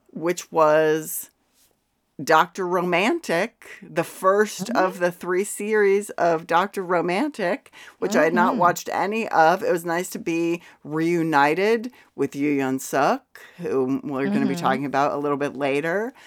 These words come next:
Speaker 1: Um,
Speaker 2: Mm-hmm.
Speaker 1: I mean, this show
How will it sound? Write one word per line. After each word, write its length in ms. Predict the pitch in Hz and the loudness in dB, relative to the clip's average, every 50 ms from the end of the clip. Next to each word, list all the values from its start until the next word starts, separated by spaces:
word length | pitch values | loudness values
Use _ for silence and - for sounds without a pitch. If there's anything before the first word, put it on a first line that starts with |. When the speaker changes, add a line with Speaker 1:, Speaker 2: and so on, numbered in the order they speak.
| - - - - - _ | -20 -20 -20 -20 -6 _
Speaker 1:
Um, 720 | - 160 170 165 160 156 151 147 147 143 143 147 143 156 - | 6 8 10 10 8 8 6 4 4 2 2 0 0 -2 -6
Speaker 2:
Mm-hmm. 440 | 160 165 170 165 180 165 170 180 208 254 _ _ _ _ _ _ _ _ _ _ _ _ _ - | -10 -10 -8 -8 -8 -8 -6 -8 -8 -10 _ _ _ _ _ _ _ _ _ _ _ _ _ 0
Speaker 1:
I 120 | - 220 | 0 2
mean, 220 | 262 277 277 269 | 4 4 2 2
this 260 | 254 320 359 359 339 - | 2 2 2 2 0 0
show 500 | - - 277 247 247 240 240 233 220 | -4 0 2 4 6 6 6 6 6